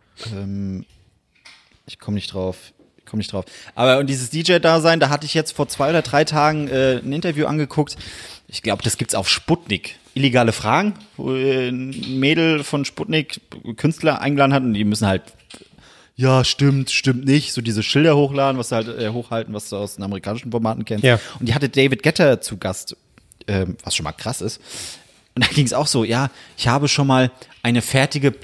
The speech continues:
Speaker 1: also es war die Behauptung, ich habe schon mal eine fertige Playlist, äh, auf einer, auf einer, auf einem Konzert abgespielt. Und er hat gesagt, nee, auf keinen Fall. Und ich möchte, und ich betone es auch immer wieder, das ist mega geil, die sehen seine Stimme, äh,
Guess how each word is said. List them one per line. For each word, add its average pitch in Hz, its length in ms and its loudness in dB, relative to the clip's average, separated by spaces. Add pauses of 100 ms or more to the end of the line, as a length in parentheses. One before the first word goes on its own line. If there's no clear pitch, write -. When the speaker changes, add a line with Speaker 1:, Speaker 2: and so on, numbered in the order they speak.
Speaker 1:
also 104 140 0
es 110 80 -4
war 120 80 2
die 113 160 2
Behauptung, 107 460 -2
ich 104 120 -2
habe 143 120 4
schon 139 120 0
mal 120 60 2
eine 120 120 0
fertige 131 280 0
Playlist, 131 480 0
äh, 110 240 0
auf 110 160 -4
einer, 104 320 0
auf 104 160 -6
einer, 95 320 -2
auf 95 80 -6
einem 104 100 -2
Konzert 104 300 2
abgespielt. 98 500 0 (440)
Und - 100 -10
er 101 60 2
hat 107 80 4
gesagt, 113 220 2
nee, 143 360 2
auf - 220 -6
keinen 135 180 0
Fall. 147 220 0 (300)
Und 113 100 -2
ich 123 120 0
möchte, 160 360 2 (160)
und - 60 -10
ich - 60 -6
betone 156 360 0
es 143 80 -2
auch 123 120 -4
immer 147 280 4
wieder, 170 420 2
das - 180 -6
ist - 60 -10
mega 95 200 2
geil, 113 100 0
die 92 180 -4
sehen 95 220 -2
seine 90 100 -2
Stimme, - 200 -2 (360)
äh, 180 160 -2